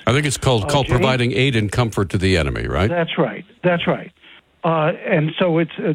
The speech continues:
Speaker 2: aiding an invading army or aiding an enemy in a time of war. The Vietnam War was, although people say it was undeclared, it was de facto declared because of the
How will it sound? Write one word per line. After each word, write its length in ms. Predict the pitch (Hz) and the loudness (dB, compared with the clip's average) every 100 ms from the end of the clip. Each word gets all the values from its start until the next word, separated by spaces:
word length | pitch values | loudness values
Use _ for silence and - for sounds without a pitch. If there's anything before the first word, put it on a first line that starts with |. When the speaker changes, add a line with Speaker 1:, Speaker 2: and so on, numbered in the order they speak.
| 156 | -4
Speaker 2:
aiding 720 | 214 220 - 190 185 196 180 | -6 -6 -2 2 2 2 2
an 80 | 170 | 2
invading 480 | 156 170 175 165 | 2 2 2 2
army 480 | 165 160 165 165 160 | 2 2 2 2 0
or 240 | 170 143 - | 0 -4 -2
aiding 400 | 156 175 175 165 | 0 2 2 0
an 100 | 151 | 0
enemy 480 | 170 156 170 170 | 0 0 0 0
in 120 | 151 135 | 0 -2
a 80 | 131 | -8
time 360 | - 151 143 | -4 -4 -4
of 120 | 123 | -6
war. 500 | 117 135 143 151 160 156 _ - - - - - | -6 -2 0 2 -2 -6 _ -20 -20 -20 -20 -10
The 80 | - | -4
Vietnam 500 | 143 180 220 165 156 | 0 0 2 0 0
War 400 | 143 147 156 165 | 0 2 2 0
was, 360 | 147 139 151 151 139 - | -2 -2 0 0 -4 -8
although 460 | 165 143 147 143 143 220 - | -4 0 0 0 -4 -14 -8
people 240 | 202 156 - | -4 -4 -2
say 100 | 160 | -2
it 80 | |
was 140 | 139 127 | -4 -6
undeclared, 680 | 160 143 151 - 143 147 147 | -2 0 -2 -2 -2 0 -2
it 80 | |
was 140 | 147 123 | -6 -8
de 120 | 139 | -8
facto 460 | - 147 139 - 143 | -6 -6 -6 -4 -4
declared 540 | 135 - 143 139 147 | -6 -6 -4 -2 -2
because 300 | 131 131 131 | -4 -8 -6
of 80 | 123 | -8
the 100 | 117 | -10